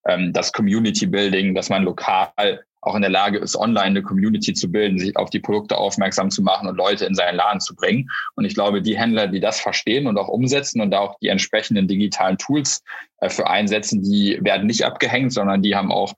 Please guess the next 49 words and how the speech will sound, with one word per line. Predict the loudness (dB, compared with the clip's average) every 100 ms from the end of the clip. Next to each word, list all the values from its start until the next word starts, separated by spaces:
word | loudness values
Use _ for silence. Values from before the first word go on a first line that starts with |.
| -18 -20 _ -4
äh, |
eine | 0 0 0 0
Chance, | 0 0 0 0 0
da | 0
letztendlich | 0 0 0 0
von | 0 0
der, | 2 0
von | 0 0
der | 0
Digitalisierung | 0 0 0 0 0 0 0 -2
zu | -4
profitieren | -2 -2 -2 -2 0 0 2
und | 0
auch | 0 0 -2
sich | -2
gegenüber | 0 2 2 0
den | 0 2 2 0 -4 -10 -2
Händlern | 0 2 2
durchzusetzen, | 0 -2 0 0 0 0
die | 2
das | 2 0
nicht | 0
machen. | 0 0 -2 -6 -12 -20 _ _
Ähm, | 0 2 2 0
wohin, | -2 0 2 2 0 0
wo-, | 0 0 0
wogegen | 0 2 2
ich | 0
glaube, | 0 2
dass | 0 0
die | 0 0
Händler, | 2 2
die | 0
das | 0 0
nicht | -2 0
machen | 0 -2
und | -2
gerade | 0 0 0
die | -2
Kleinen, | -2 0 2 2
die |
das | 0 0
nicht | -2 0
machen, | 0 2
die |
jetzt | 0 -2
auch | -2
keine | 0 2 0
große | 0 -2 0 -2 -2